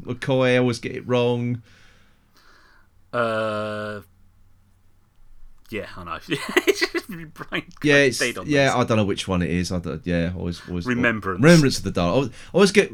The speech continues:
Speaker 1: Resurrection and Remembrance mixed up for
Speaker 2: Remembrance,
Speaker 1: some
Speaker 2: yeah.
Speaker 1: reason. Yeah, so, yeah, Remembrance of the Daleks. Um, and he plays Paul Addison or Shara, who is,
Speaker 2: Yeah.
Speaker 1: who is the, um, how can you put it? I suppose you say, like, the, the, the MacGuffin of the story, really.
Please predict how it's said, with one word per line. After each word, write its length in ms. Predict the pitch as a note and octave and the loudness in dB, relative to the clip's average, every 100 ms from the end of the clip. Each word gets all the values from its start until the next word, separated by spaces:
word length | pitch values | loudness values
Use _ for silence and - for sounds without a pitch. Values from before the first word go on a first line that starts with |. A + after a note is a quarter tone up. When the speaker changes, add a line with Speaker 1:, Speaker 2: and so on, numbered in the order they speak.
| A#2+ | 0
Speaker 1:
Resurrection 600 | F3 F#3+ F3 D3 B2 C3 | 2 4 4 2 2 2
and 100 | A#2+ | 2
Remembrance 580 | A#2 B2+ A#2+ G2 F2 G#2 | 4 6 6 2 0 0
mixed 280 | G2+ G#2 | -2 0
up 100 | G#2 F#2 | -2 -2
for 60 | |
Speaker 2:
Remembrance, 100 | F2 | -4
Speaker 1:
some 160 | G2 E2+ | -2 0
Speaker 2:
yeah. 80 | G#2+ | 0
Speaker 1:
reason. 120 | F2+ | 0
Yeah, 260 | G2 F2+ F#2+ - | 0 0 -2 -6
so, 180 | - F#2 | -6 -4
yeah, 160 | F#2 G#2+ | 0 2
Remembrance 400 | A2 C3 B2+ - | 4 2 2 -2
of 60 | |
the 80 | F#2+ | -4
Daleks. 540 | F2+ F2+ E2+ - - - - - - - - - | 0 0 0 -2 -8 -12 -16 -16 -16 -16 -16 -6
Um, 480 | A#2+ B2 B2 A#2+ A2+ - - | 2 4 4 0 -4 -8 -2
and 120 | B2 | 2
he 100 | B2+ | 2
plays 360 | B2 A#2+ A2+ G#2+ | 2 2 2 2
Paul 300 | - A#2+ A#2 | 2 2 2
Addison 520 | A2+ G#2+ - G#2+ - | 0 0 2 0 2
or 440 | C#3+ C3+ B2+ B2 A#2 - - | 4 8 8 6 2 -14 -8
Shara, 600 | - E3+ E3 G#2+ E2 C#2 - - - - - - | 2 6 6 6 2 -2 -8 -18 -20 -20 -20 -6
who 180 | G#2+ G#2+ | 0 4
is, 160 | G2+ F#2+ | 4 2
Speaker 2:
Yeah. 60 | A#2+ | 2
Speaker 1:
who 120 | A2+ | 4
is 180 | G2+ - | 2 0
the, 340 | G#2 F#2+ F2+ E2+ - | 2 2 0 -2 -2
um, 380 | F2 F2 F2 E2+ - - - - - - _ F2+ | 0 0 -2 -4 -14 -20 -20 -20 -20 -20 _ -10
how 140 | F#2 F#2+ | -6 -4
can 140 | F#2 | -2
you 80 | E2+ | -2
put 220 | - F#2 E2+ | 0 -2 0
it? 60 | |
I 80 | F2+ | -2
suppose 160 | G2+ C#3 | -4 -6
you 60 | |
say, 140 | F2+ G2+ | -2 0
like, 140 | G2+ | 0
the, 80 | G2 | -2
the, 220 | G2+ G2+ G#2 | -4 -4 -4
the 160 | - | -2
MacGuffin 520 | G#2 G#2 A#2+ A2+ A2+ A2 | 0 2 2 0 0 -2
of 100 | F2+ | -2
the 80 | |
story, 540 | G#2+ - D3 G#2 D2+ E2 | -4 -2 0 0 -2 -4
really. 460 | - F2 D2+ D2 E2+ | -4 -2 0 -4 -6